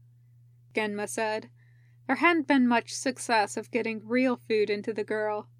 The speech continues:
even with Masunosuke's patient efforts. "I was trying to figure out if I could do a chakra suppression jutsu on the demon larva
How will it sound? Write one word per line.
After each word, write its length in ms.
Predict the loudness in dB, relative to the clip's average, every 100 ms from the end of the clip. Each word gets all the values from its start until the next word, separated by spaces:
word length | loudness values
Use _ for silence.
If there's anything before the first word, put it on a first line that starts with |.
| _ 0
even 420 | 2 4 4 4
with 320 | 0 -2 -6
Masunosuke's 1160 | -4 -4 -4 -6 -6 -6 -4 -2 0 0 -2 -6
patient 440 | -4 -2 -2 -4 -2
efforts. 720 | 0 0 -2 -4 -6 -12 -12 _ _ _ _ _ _ _ _ _ _
"I 60 | -2
was 180 | -2 -2
trying 260 | -4 -2
to 80 | -2
figure 320 | -4 -2 0
out 200 | 0 -2 -6
if 120 | -6
I 80 | -4
could 160 | -4 -2
do 120 | -2
a 80 | -2
chakra 680 | -6 -4 -4 -2 -2 -2
suppression 640 | -4 -12 -2 -2 -2 -8 -4
jutsu 440 | -6 -4 -4 -2
on 140 | -2 -4
the 80 |
demon 360 | -2 0 0 0
larva 380 | -4 -4 -4